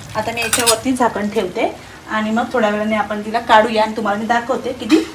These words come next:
कशी झाली. झाकण ठेवून द्यायचं, लो गॅस करते. हा, तर गाईज ना, आता आपल्याकडे ना अजून थोडीशी माकली होती, ती आपण साईडला काढून ठेवली होती, तिला ना हळद मीठ लावून ठेवलंय. तर तुम्हाला मी दाखवते ही माकली आहे ना, कशी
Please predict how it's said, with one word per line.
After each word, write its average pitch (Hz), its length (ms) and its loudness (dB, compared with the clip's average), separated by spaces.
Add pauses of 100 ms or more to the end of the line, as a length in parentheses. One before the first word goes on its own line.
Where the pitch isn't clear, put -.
(120)
कशी 466 200 6
झाली. - 1600 -4
झाकण 226 260 8
ठेवून 202 260 8
द्यायचं, 196 300 4 (500)
लो 233 140 2
गॅस 202 240 -2
करते. 170 420 -8 (380)
हा, 254 160 -8 (100)
तर 302 120 2
गाईज 269 260 -2
ना, 285 120 0
आता 269 160 2
आपल्याकडे 247 320 0
ना 269 120 0
अजून 262 220 0
थोडीशी 262 320 -2
माकली 240 300 -6
होती, 240 240 -6
ती 269 60 -4
आपण 262 200 -4
साईडला 233 300 -4
काढून 233 300 -4
ठेवली 247 220 -6
होती, 277 180 -4
तिला 277 140 0
ना 330 160 -4
हळद 247 220 -2
मीठ 285 140 -4
लावून 220 220 -4
ठेवलंय. 220 300 -8 (360)
तर 277 180 -2
तुम्हाला 302 220 -4
मी 311 120 -6
दाखवते 269 360 -2
ही 277 120 0
माकली 254 300 -8
आहे 247 100 -10
ना, 262 120 -6 (280)
कशी 240 200 -8